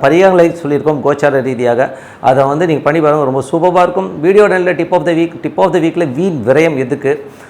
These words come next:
So, வீட்டில் பணம் சேர என்ன செய்ய வேண்டும்? So, அதை பத்தி சொல்லியிருக்கோம், மறக்காம பாருங்க.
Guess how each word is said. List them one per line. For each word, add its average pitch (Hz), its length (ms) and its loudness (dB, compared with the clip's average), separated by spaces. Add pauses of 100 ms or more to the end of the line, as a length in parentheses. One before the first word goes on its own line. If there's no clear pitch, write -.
So, 139 160 0
வீட்டில் 185 360 0
பணம் 160 220 0
சேர 160 240 2
என்ன 139 200 -2
செய்ய 117 200 -4
வேண்டும்? 107 220 -6
So, 110 180 -4
அதை 113 80 -6
பத்தி 127 240 -8
சொல்லியிருக்கோம், 107 280 -6 (180)
மறக்காம 135 340 2
பாருங்க. 123 240 -4